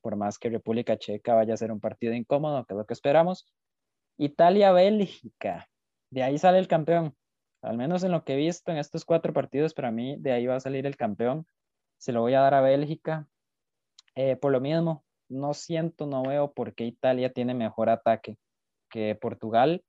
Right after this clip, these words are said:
Eh, se terminó notando, de hecho, contra Austria, o sea, el problema es que Italia, ok, tiene a Chiesa, tiene jugadores en el banquillo, pero Italia no es que necesariamente se le facilite hacer goles, y en cambio a Bélgica está bien, por individualidades y lo que quieran, pero se le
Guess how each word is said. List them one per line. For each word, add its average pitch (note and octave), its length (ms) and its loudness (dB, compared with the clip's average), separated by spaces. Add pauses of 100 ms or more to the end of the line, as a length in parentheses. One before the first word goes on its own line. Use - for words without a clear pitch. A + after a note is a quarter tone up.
(180)
Eh, B2+ 180 0
se A#2+ 140 -8
terminó B2+ 360 -2
notando, D3+ 440 2
de C3+ 80 4
hecho, - 160 -6
contra B2 360 0
Austria, D3 460 -2
o A2+ 60 -2
sea, B2 180 0
el A#2 80 -2
problema A2 320 -6
es C3+ 80 -12
que C#3 120 -6
Italia, C3+ 540 4
ok, B2+ 200 -8 (120)
tiene A#2+ 200 -4
a C3 100 -6
Chiesa, D3 480 0
tiene B2 260 -8
jugadores B2+ 460 0
en C#3 100 -6
el A#2 120 -4
banquillo, A2+ 480 -6
pero A2+ 160 -4
Italia A2+ 400 -2
no B2 200 -4
es B2 160 -6
que A#2+ 120 -12
necesariamente A2+ 720 -6
se A#2+ 100 -8
le A2 100 -4
facilite G#2+ 540 -6
hacer A#2 240 -6
goles, B2 460 -2 (420)
y C3 60 -4
en B2+ 100 -4
cambio A#2+ 300 2
a C3+ 40 6
Bélgica C#3+ 640 -2 (400)
está B2 280 -2
bien, C3+ 280 0
por A#2 140 -8
individualidades A2+ 920 0
y D#3 40 -6
lo D3 100 -4
que C#3 140 -8
quieran, C#3 260 0
pero B2+ 180 -4
se B2+ 120 -2
le B2 200 -2